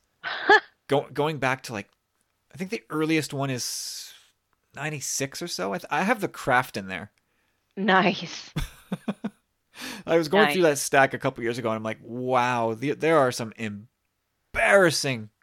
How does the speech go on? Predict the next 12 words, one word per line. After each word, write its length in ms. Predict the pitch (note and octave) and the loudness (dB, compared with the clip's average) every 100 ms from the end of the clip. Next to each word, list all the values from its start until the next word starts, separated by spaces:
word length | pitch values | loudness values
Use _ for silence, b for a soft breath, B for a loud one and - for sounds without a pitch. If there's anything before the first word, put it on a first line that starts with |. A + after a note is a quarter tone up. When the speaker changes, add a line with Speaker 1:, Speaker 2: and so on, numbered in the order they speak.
| _ | _
Speaker 2:
movie 380 | D3 E3+ D3+ C3+ | -6 -4 -2 -4
stubs 380 | - B2+ A2+ A2 | -2 -2 -2 -4
in 80 | G#2+ | -8
here. 180 | A2 | -6
Like, 180 | G2+ A#2 C3 | -6 -10 -12
why 320 | C#3 G3 F#3+ | -6 -2 -2
would 160 | C#3 A#2 | -4 -8
I 120 | A2+ | -8
do 280 | A2+ F3 G#3+ | -6 -4 0
that?" 300 | C3+ F#2+ - _ _ _ _ _ - | -2 -2 -12 _ _ _ _ _ -2
Speaker 1:
<laughs> 880 | - B3+ G3+ G#3 G3 - F3 - - _ _ _ _ _ _ B B B B B - | 0 0 4 4 4 2 0 -4 -6 _ _ _ _ _ _ B B B B B -2
Speaker 2:
Uh, 240 | C3+ C3+ | 2 2